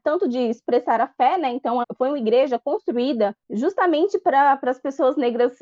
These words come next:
manifestarem sua fé, sua religiosidade. Então, tinham batuques, tinham casamentos, tinham festejos,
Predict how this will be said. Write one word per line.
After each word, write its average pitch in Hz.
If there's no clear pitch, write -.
manifestarem 269
sua 415
fé, 262
sua 302
religiosidade. 254
Então, 320
tinham 311
batuques, 320
tinham 285
casamentos, 269
tinham 294
festejos, 269